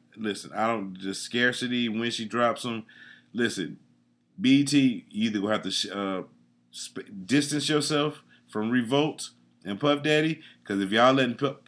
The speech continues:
you know, there's no way in the world this, this, this girl show should have won Hip Hop Platform of the Year.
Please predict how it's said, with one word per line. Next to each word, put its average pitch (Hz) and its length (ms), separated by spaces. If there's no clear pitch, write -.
you 104 160
know, 98 200
there's 113 260
no 120 300
way 175 260
in 170 80
the 175 80
world 120 380
this, 101 300
this, 104 240
this 113 280
girl 131 280
show 131 240
should 123 180
have 123 80
won 101 300
Hip 113 220
Hop 113 360
Platform 104 720
of 87 260
the 87 100
Year. 87 280